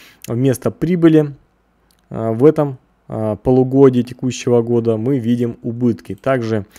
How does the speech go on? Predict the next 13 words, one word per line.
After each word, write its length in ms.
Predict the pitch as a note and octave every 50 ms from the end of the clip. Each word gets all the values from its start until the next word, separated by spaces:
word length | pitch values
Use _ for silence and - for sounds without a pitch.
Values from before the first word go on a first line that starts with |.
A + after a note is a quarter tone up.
| - - - _ _ _ -
а, 600 | - A2 G#2+ G#2+ G#2+ G#2+ G#2+ G#2+ G#2+ G#2+ G#2+ G#2
достаточно 380 | A2 B2 C3 D3+ C3+ - D#3
много 200 | E3 E3+ D#3 C#3
отчетности 520 | C3 B2 - - G3 F#3+ - C#3+ - - C3+
выходит 420 | B2+ B2 - - C#3 B2+ A2+ -
сейчас. 420 | - A2+ - - B2+ A#2 G#2+ - -
Также 320 | - C3+ C3 A2+ G#2+ A2
Селигдар, 680 | - - D3+ C#3+ C3+ A#2 A2+ A2+ A#2 A#2 C3 C3+ C3+ - _ - - - - - - _ _ _ -
м, 500 | C3+ B2+ B2 A#2+ A#2+ A#2+ A#2+ A#2+ A#2+ A2
также 440 | - - C3+ B2+ A2 A2 A#2+ A#2+ A#2
достаточно 540 | A2+ A2 A#2 G#2+ - C3+ B2 - - B2+ A#2
большой 800 | G#2+ G#2 A2 G#2+ G#2 B2 B2+ B2 A#2+ - - - C#3 C3 B2+ B2 -
убыток 540 | D3 C3 B2 B2+ C3 B2 B2+ B2 A2+ -